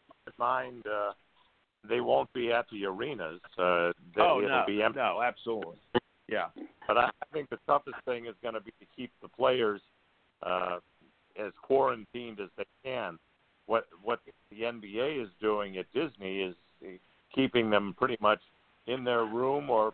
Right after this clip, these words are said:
Speaker 1: playing the game. They're not gonna be doing a whole lot. They, they are allowing them to do things like go to the pool and – and go to, uh, walking trails or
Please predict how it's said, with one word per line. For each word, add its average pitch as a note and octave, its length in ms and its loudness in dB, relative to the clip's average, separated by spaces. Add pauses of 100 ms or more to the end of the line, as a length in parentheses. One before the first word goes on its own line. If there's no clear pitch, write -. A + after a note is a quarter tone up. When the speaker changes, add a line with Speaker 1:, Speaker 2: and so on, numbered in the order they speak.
Speaker 1:
playing B2+ 320 -2
the G#2 60 -14
game. B2 280 -10 (160)
They're F#2+ 120 -10
not G#2 220 -6
gonna G#2+ 140 -8
be G2+ 140 -20
doing A2 320 0 (380)
a E2+ 100 0
whole A2 260 2
lot. A2 340 2 (100)
They, F#2+ 180 -8 (120)
they G2 240 -4 (360)
are A#2 300 4
allowing A2 480 -8
them G#2+ 160 -12
to G2 180 -20
do G#2+ 140 -12
things G#2+ 240 -12
like G#2 180 -4
go G#2+ 160 0
to G2+ 60 -6
the F#2 120 -12 (120)
pool A2+ 500 0
and – F#2 140 -6 (460)
and F#2+ 160 -6
go A2 200 6
to, F#2+ 360 -2
uh, F#2+ 200 4
walking G2+ 640 0
trails G#2 540 -2
or F2 80 -10